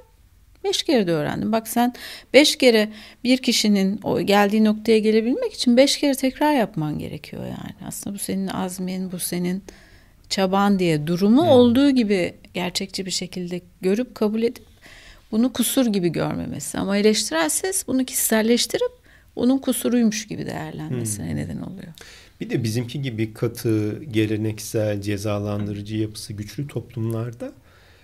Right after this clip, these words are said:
Speaker 2: sanki daha gerçek olan, daha doğru olan o kötü sesmiş gibi. Birinin başarısını istiyorsak ona böyle yumuşak konuşmamalıyız.
Speaker 1: Evet.
Speaker 2: Şefkat gösterirsen,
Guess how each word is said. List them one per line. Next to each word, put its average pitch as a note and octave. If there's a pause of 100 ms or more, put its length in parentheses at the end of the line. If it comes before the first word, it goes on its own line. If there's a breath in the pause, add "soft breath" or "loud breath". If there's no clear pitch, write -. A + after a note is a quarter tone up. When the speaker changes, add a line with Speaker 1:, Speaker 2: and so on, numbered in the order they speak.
(140 soft breath)
Speaker 2:
sanki C3+
daha A#2
gerçek G#2+
olan, G2
daha A2+
doğru A2+
olan G#3
o -
kötü B2
sesmiş -
gibi. E2+ (560)
Birinin G#2+
başarısını A2+
istiyorsak A#2 (400 soft breath)
ona G2
böyle G2
yumuşak G#2 (540)
konuşmamalıyız. F#2
Speaker 1:
Evet. D3 (180)
Speaker 2:
Şefkat B2+
gösterirsen, F2+